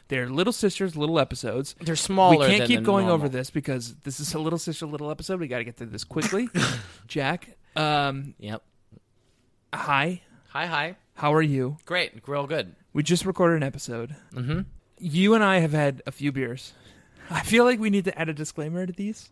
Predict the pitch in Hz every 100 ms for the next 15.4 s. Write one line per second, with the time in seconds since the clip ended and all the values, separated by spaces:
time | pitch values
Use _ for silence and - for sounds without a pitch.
0 | - 196 214 123 135 151 139 160 131 170
1 | 180 202 208 208 180 185 214 240 240 240
2 | 233 214 - - 185 202 240 - 240 226
3 | 220 202 190 170 156 - 127 135 139 139
4 | 139 139 - _ _ _ _ - 151 151
5 | 131 107 95 95 - 95 82 85 - -
6 | 160 147 - 156 139 139 139 _ _ _
7 | _ - 175 175 - 143 117 113 131 117
8 | 123 110 120 117 - 110 120 170 220 131
9 | 104 95 95 95 101 123 127 117 131 147
10 | 95 - 117 113 123 - 113 143 147 -
11 | 120 120 117 135 143 135 123 139 127 156
12 | 226 - _ 214 220 208 165 - 98 90
13 | - - 190 226 214 175 170 180 185 175
14 | - 143 156 143 - - 185 170 151 -
15 | 139 - -